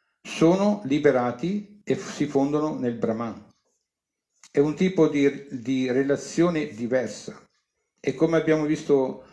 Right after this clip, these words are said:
altre volte, è comunque una forma di,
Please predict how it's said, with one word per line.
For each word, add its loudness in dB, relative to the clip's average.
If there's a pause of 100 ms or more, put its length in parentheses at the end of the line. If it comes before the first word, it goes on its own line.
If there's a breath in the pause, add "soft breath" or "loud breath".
(100)
altre 0
volte, 0 (120)
è 0
comunque 0
una 0
forma -2
di, -4